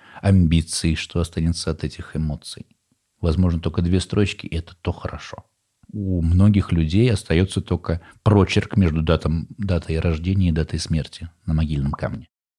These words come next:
Но зато щас вам байку расскажу. Один из моих студентов, а мои студенты — это источник бесконечных знаний, особенно на зачете для меня,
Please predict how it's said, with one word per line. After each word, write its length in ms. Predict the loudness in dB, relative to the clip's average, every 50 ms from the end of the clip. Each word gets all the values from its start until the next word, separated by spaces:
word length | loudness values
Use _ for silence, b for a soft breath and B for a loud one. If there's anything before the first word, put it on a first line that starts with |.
| _ _ _ _ _ 2
Но 160 | 4 6 6
зато 240 | 6 6 6 4 4
щас 180 | 4 4 4 4
вам 180 | 4 4 4
байку 440 | 2 2 2 4 4 4 4 0 -4
расскажу. 360 | -6 -6 -6 -8 -8 -10 -10 -18 _ _ _ _ _ _ _ _
Один 340 | 0 2 4 6 6 6 6
из 80 | 6 4
моих 200 | 4 2 2 2
студентов, 560 | 0 2 4 6 6 6 6 4 2 2 2
а 60 | 2
мои 200 | 4 4 4 2
студенты — 520 | 0 -2 -2 0 2 2 2 2 0 -2 -6 -4
это 480 | -6 -8 -6 -4 -2 0 0 0 -2 -6 _ _ _ _ _ -2
источник 600 | 0 0 2 4 4 6 6 6 6 6 6 6
бесконечных 760 | 4 4 2 4 4 6 6 6 6 6 4 2 2 4 4
знаний, 400 | 6 6 6 6 4 4 2 0
особенно 420 | 0 0 0 2 4 4 4 4
на 100 | 4 2
зачете 520 | 0 -2 -6 -6 -6 -6 -6 -4 -4 -4 -4 _ _ _ _ _ -10 -4
для 180 | 0 2 4 4
меня, 300 | 4 4 4 4 2